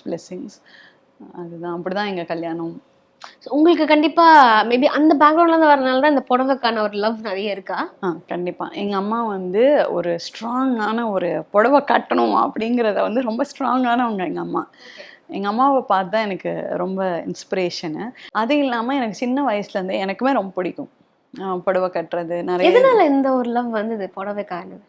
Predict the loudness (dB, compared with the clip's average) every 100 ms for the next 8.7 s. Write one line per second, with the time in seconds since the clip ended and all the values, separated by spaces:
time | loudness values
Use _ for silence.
0 | _ -10 -6 -4 -2 -2 -2 -2 -2 -2
1 | -4 -4 -6 -6 -6 -4 -4 -4 -8 -6
2 | -8 -4 -2 -2 -2 -4 -6 -14 -14 -14
3 | _ -20 -20 -20 _ -20 -20 -12 -6 -4
4 | -2 -2 0 -2 -4 -8 -8 -6 -8 -6
5 | -6 -8 -10 _ -6 -4 -4 -4 -4 -2
6 | -2 0 -2 -2 0 0 -4 -8 -6 -6
7 | -6 -4 -2 0 -2 -4 -4 -4 -4 -8
8 | _ -4 0 0 -2 -8